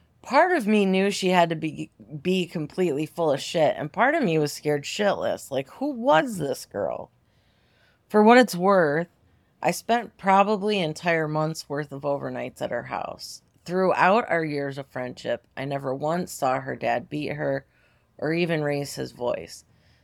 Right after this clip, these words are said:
This was in spite of our propensity for showing up to the house with male counterparts,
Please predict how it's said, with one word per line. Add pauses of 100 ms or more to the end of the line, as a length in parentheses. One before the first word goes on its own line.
(140)
This
was
in
spite
of
our
propensity
for
showing
up
to
the
house
with
male
counterparts,